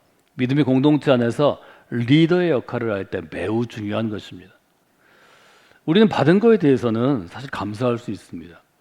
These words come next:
이것은 예절입니다. 정말 중요한 것은, 우리가 믿음으로 감사한다는 것은 내가 받았기 때문에 감사하는 게 아니고 내가 주었기 때문에 감사할 수 있어야 합니다.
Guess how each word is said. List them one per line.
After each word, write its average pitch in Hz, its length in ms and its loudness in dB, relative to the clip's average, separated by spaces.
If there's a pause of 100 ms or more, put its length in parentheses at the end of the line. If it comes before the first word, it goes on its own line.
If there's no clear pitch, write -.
(640)
이것은 139 500 2
예절입니다. 104 720 -6 (1300)
정말 151 260 2
중요한 151 380 2
것은, 143 460 -2 (260)
우리가 120 220 0
믿음으로 156 420 2
감사한다는 110 760 -2
것은 98 440 -4 (400)
내가 127 200 4
받았기 156 540 -2
때문에 160 320 0
감사하는 107 640 -4
게 107 80 -6
아니고 95 560 -6 (300)
내가 127 360 0
주었기 165 640 0
때문에 120 340 -2
감사할 104 500 -10
수 110 140 -10
있어야 95 300 -10
합니다. 85 280 -20